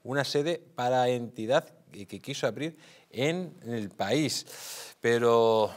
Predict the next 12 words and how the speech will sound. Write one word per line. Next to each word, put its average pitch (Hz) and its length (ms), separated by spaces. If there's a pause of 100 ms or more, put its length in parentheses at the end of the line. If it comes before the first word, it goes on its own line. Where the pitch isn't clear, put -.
(160)
amigos, 104 580
¿ustedes 95 360
se 117 120
creen 110 400 (640)
que 117 120
Zapatero 110 480
ha - 20
viajado 110 400
a 117 80
China 113 400
para 107 180
asesorarle 104 760